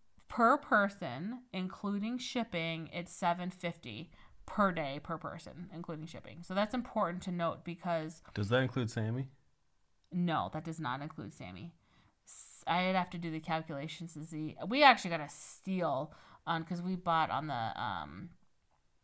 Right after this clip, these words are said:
Speaker 1: when you buy, like, however many months in a row, you get, like, a discount. So we bought, like, two months in a row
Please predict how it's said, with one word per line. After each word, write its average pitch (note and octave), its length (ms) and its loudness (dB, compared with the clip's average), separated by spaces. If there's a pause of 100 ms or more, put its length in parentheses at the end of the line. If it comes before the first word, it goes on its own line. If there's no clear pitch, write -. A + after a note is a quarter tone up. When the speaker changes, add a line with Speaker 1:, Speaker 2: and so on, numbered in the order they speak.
(360)
Speaker 1:
when F#3 200 0
you E3+ 100 -4
buy, E3 340 4
like, C#3 280 0
however E3 320 -2
many D#3+ 200 -4
months D#3 300 -4
in D#3+ 80 -6
a D3+ 60 -6
row, D3 160 -2
you D#3 140 -6
get, - 120 -8
like, D#3 140 -6
a D3+ 60 -8
discount. E3+ 560 -6
So E3+ 80 -8
we D#3+ 120 -6
bought, D#3 220 -6
like, - 200 -8
two E3+ 220 -8
months E3 320 -6
in D#3 80 -8
a D3+ 100 -4
row D#3 400 -2